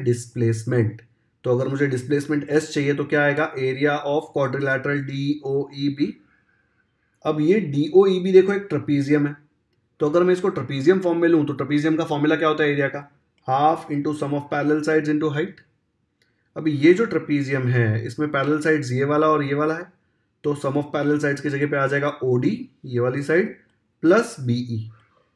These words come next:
और इसकी हाइट क्या होगी? ये जो परपेंडिकुलर है यहाँ पे ये ना, तो या तो मैं डीए लिख लूँ या ओई लिख लूँ, दोनों सेम है ना, डीए और ओई सेम हाइट है ना। हाइट क्या होता है? दो पैरेलल लाइंस के बीच में जो डिस्टेंस होता है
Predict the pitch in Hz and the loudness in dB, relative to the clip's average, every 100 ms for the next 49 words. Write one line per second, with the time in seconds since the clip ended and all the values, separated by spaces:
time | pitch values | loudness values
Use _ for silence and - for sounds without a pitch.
0 | _ _ _ 143 160 202 143 120 160 - | _ _ _ -4 -2 -2 0 4 4 2
1 | 202 190 180 220 - _ _ _ _ _ | 2 2 2 -4 -14 _ _ _ _ _
2 | _ 120 127 165 175 180 180 156 165 165 | _ -4 8 10 10 8 2 0 2 4
3 | 165 165 165 160 156 151 156 139 135 180 | 4 4 4 4 2 2 0 0 -2 -4
4 | - _ _ _ 160 147 135 131 165 175 | -8 _ _ _ -2 2 2 2 2 2
5 | 156 139 165 180 180 196 180 170 175 156 | 2 8 10 10 6 4 6 6 4 4
6 | 160 147 120 110 113 151 151 170 175 208 | 6 6 4 2 2 2 2 2 4 2
7 | 254 - _ _ _ _ _ 120 131 165 | -2 -14 _ _ _ _ _ -4 4 6
8 | 170 170 175 185 196 165 139 175 185 311 | 8 6 6 4 0 0 2 2 2 -2
9 | - _ - 120 143 147 160 139 123 131 | -8 _ -8 -4 -2 -2 -2 -2 -2 -6
10 | 127 120 139 147 135 123 135 127 120 127 | -4 -2 -2 -2 -2 -2 -2 -2 0 -2
11 | - 135 120 113 110 120 131 135 123 123 | -6 -4 -4 -4 -4 -4 -4 -4 -6 -2
12 | 113 110 - 139 139 117 107 110 117 | -4 -4 -8 -8 -4 -6 -4 -2 0